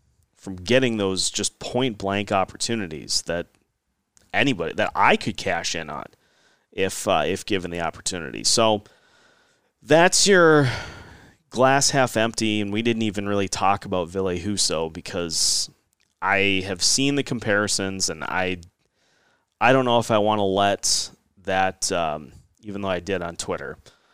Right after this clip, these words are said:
I don't know if I wanna let that genie out of the bottle because I don't want the negative energy to manifest. But it certainly looked as though Ville Husso was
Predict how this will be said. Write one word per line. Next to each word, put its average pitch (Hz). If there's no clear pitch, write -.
I 117
don't 151
know 151
if 139
I 131
wanna 123
let 113
that 104
genie 104
out 98
of 90
the 87
bottle 95
because 95
I 101
don't 104
want 101
the 98
negative 92
energy 90
to 90
manifest. 98
But 123
it 117
certainly 131
looked 117
as 95
though 98
Ville 95
Husso 92
was 87